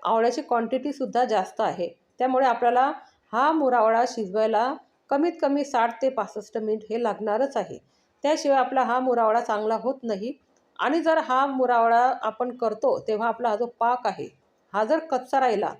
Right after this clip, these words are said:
तर आपल्या ह्या मुरावळ्याला बुरशी येते. आणि बघा, आता मी तुम्हाला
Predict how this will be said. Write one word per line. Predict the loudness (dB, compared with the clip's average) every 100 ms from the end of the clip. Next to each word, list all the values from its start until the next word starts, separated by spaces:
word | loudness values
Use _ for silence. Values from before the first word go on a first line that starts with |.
| _ _ _ _
तर | -2 0
आपल्या | 0 0
ह्या | -2
मुरावळ्याला | 0 0 2 2 0
बुरशी | 0 -4 -4 -2
येते. | -4 -4 -12 -16 _ _ _ _
आणि | -2 0
बघा, | 2 2
आता | 2
मी | 0 0
तुम्हाला | -2 0